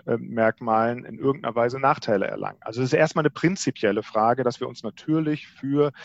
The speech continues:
die Gleichberechtigung von Mann und Frau,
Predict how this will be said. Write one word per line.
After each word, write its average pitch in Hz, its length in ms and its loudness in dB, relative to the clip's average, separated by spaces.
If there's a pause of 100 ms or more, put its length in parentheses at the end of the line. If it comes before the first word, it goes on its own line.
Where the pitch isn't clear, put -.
(280)
die 110 60 -8
Gleichberechtigung 110 960 0 (260)
von 107 380 -4
Mann 110 180 -2
und 107 200 -10
Frau, 120 500 2